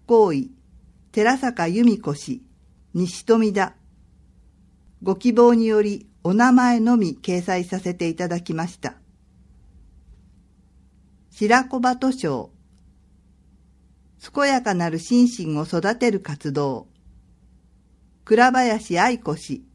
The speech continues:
児玉町金谷。住みよいふるさとを作る活動。杉山正夫氏、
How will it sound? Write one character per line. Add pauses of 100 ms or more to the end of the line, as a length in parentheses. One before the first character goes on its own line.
(1040)
児
玉
町
金
谷。 (2000)
住
み
よ
い
ふ
る
さ
と
を
作
る
活
動。 (1700)
杉
山
正
夫
氏、